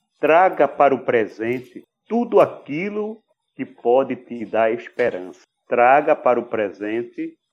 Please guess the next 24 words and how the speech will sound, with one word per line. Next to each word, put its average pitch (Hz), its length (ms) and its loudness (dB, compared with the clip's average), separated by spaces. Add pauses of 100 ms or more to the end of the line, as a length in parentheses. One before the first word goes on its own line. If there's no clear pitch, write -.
(220)
tudo 175 220 2
aquilo 175 420 -2
que - 160 -14
pode 135 440 0
te 120 120 -16
dar 117 340 2
esperança. 113 1200 -2 (460)
Então, 135 340 2
amanhã, 156 640 4 (440)
a 131 160 4
gente 139 420 -2
não 147 340 0
deve 147 360 4
mais 139 280 2
lembrar 165 600 2
desse 123 280 -6
momento, 104 560 -6 (340)
porque 131 360 -4
não 127 160 -4
vai 120 180 -2
falar 127 340 0
nada 113 360 -4
da 101 160 -8
gente. 90 260 -14